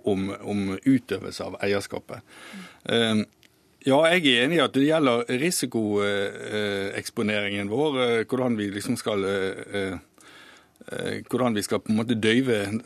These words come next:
effekten av, eh, varierende oljepris, eh, på norsk økonomi, så er, eh, forvaltningen av, eh, prelo-, petro-, pensjonsfondet utrolig viktig. Det er jeg enig i.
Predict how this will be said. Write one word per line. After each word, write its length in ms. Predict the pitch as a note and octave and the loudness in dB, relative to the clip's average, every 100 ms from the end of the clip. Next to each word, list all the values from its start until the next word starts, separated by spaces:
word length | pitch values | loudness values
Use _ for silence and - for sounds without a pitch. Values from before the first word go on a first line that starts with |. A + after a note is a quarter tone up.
| - | -4
effekten 360 | A#2+ C3 - A2 | 0 -2 -2 -2
av, 220 | G#2 F#2+ | -2 -2
eh, 180 | G2+ G2 | -4 -4
varierende 380 | G#2+ A#2 A#2 G#2+ | 0 2 2 0
oljepris, 520 | A2 C3 A#2 A2+ - | 0 -2 -4 -6 -6
eh, 320 | A#2 G#2 G#2 G2 - _ - | -6 -4 -4 -6 -12 _ -2
på 140 | B2 | 0
norsk 300 | A#2 A2+ - | 2 -2 -4
økonomi, 380 | A2+ A2+ C3+ E3 | -6 -4 -4 -4
så 360 | - - D3+ A#2+ - | -4 -2 2 2 2
er, 320 | G#2+ G2 F#2+ - - - - _ - | 0 0 -4 -10 -20 -20 -20 _ -2
eh, 920 | G#2 G#2 G2+ G#2 A2+ A#2+ A#2 A2+ A2+ | 2 2 2 -2 -4 -6 -10 -12 -10
forvaltningen 600 | - A#2+ A#2+ G#2+ G2+ G2 | -2 2 2 0 -2 -4
av, 320 | G#2 G#2 F#2+ | -2 -2 0
eh, 100 | G2 G2 | -2 0
prelo-, 320 | A#2 G#2+ G2+ - | 0 0 0 -4
petro-, 460 | G2+ B2 G#2+ G2+ F#2 - - - - - | -6 -2 -2 -4 -10 -18 -20 -20 -20 -4
pensjonsfondet 600 | B2+ E3 D3 G2+ G2 - - | 0 0 0 -4 -8 -12 -14
utrolig 280 | - - G2 | -8 -4 -4
viktig. 340 | F#2 - - | -6 -10 -12
Det 80 | F2 | -6
er 60 | G#2+ | -4
jeg 120 | G2 | -4
enig 140 | G2 | -6
i. 60 | C3+ | -8